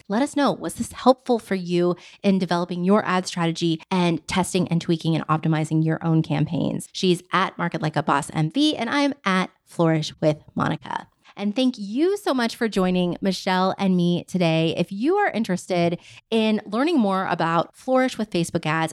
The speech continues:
and becoming a Flourish V I P yourself, then go to monica louie dot com slash flourish. You can learn all about the program and the bonuses that you'll get,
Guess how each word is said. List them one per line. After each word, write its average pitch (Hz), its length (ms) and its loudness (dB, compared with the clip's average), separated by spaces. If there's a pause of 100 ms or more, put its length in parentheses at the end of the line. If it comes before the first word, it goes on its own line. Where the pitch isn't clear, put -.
and 220 140 2
becoming 233 560 0
a 208 200 0
Flourish 226 500 -2
V 208 160 0
I 196 100 2
P 214 200 -2
yourself, 175 680 -2 (260)
then 214 180 0
go 240 240 0
to 233 340 -6
monica 233 320 2
louie 196 240 2
dot 180 180 -2
com 226 380 -2
slash - 480 -2
flourish. 269 500 0 (240)
You 202 80 -2
can 175 160 2
learn 165 220 2 (160)
all 320 240 2
about 247 220 0
the 233 80 -4
program 202 680 0 (180)
and 185 200 0
the 180 40 -4
bonuses 214 600 0
that 185 120 -4
you'll 196 200 0
get, 190 380 0